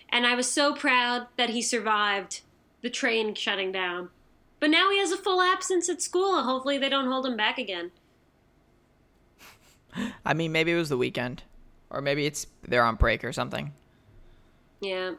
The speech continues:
Speaker 1: it's, well, no, he said he was taking the early train, so it only counted as half, a half day a-, absence instead of a full, and then the train shut down. So he lost the day.
Speaker 2: Whoops. And he still has to take the train to get back to school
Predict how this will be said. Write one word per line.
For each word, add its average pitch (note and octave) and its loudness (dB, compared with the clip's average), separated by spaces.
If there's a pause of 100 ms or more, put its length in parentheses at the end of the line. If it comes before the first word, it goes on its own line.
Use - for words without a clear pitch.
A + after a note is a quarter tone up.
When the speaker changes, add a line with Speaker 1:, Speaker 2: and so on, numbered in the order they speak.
Speaker 1:
it's, C4+ 0 (320)
well, F4 4
no, F#4+ 4
he E4+ 4
said F#4+ 2
he C#4+ 0
was D4 -2
taking E4+ 2
the C#4+ 0
early D4+ 2
train, A#3+ 0
so B3+ 0
it B3 2
only B3+ 2
counted B3+ 2
as A3+ -2
half, G#3+ 0 (120)
a A3 2
half A3 2
day C#4 2
a-, C4+ 4 (120)
absence C#4 2
instead A#3 -2
of A3+ 0
a A3 -2
full, A3+ 0 (280)
and A#3+ 2
then B3 4
the A3+ 2
train A#3 2
shut G3 -2
down. F#3+ 2 (380)
So G#3+ 2 (100)
he D#4 2
lost A#3+ 2
the A#3+ -4
day. G#3+ -2 (1000)
Speaker 2:
Whoops. B2+ -6
And C#3+ 0
he - -4
still E3+ 6
has F3 6
to F3 2
take - 0
the E3+ -4
train F3+ 0
to F3+ 0
get - 2
back D#3 6
to - -8
school E3 -2